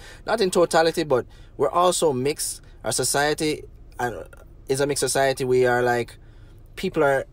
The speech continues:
integrating and engaging. That's been going back for a long time, and not only, you know, not only culturally, but people who live here. So for me, obviously, because, um, I look how I look, I have a,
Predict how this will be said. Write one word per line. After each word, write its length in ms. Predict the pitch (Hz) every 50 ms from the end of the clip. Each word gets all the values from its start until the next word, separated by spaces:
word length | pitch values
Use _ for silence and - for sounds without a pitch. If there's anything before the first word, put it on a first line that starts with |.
| - - - -
integrating 500 | 151 147 143 143 131 135 127 123 131 127
and 80 | 123
engaging. 340 | 123 123 120 127 123 120 123
That's 140 | 120 120 -
been 120 | 127 120
going 280 | 120 123 123 123 120 120
back 180 | 117 117 117
for 340 | - - - 120 123 117 110 -
a 100 | 110 110
long 320 | 113 117 117 113 113 113 113
time, 400 | - 135 117 110 98 95 101 -
and 120 | - 113
not 160 | 120 120 120 -
only, 280 | 117 120 120 120 113 92
you 60 | 143
know, 100 | 139 113
not 180 | 110 147 175 165
only 160 | 156 143 135
culturally, 520 | - - 165 - - - 151 135 131 131
but 200 | 127 131 131 127 - - - - 123 -
people 260 | - 165 165 - 160
who 80 | 160 165
live 180 | 170 175 170 185
here. 320 | 214 170 156 151 156 160 - - - - - - - - - -
So 160 | - - 180
for 120 | 214 202
me, 340 | 202 214 208 208 208 214 240 - - - - - - - - - - - - - -
obviously, 380 | - 185 180 185 175 - - 165
because, 440 | 151 147 - - 170 156 151 139 139
um, 280 | - 127 139 135 131
I 80 | 127 127
look 300 | 139 147 135 123 - - -
how 120 | - 127 120
I 100 | 120 113
look, 240 | 135 151 139 -
I 40 | 123
have 180 | 117 117 117 120
a, 120 | 123 120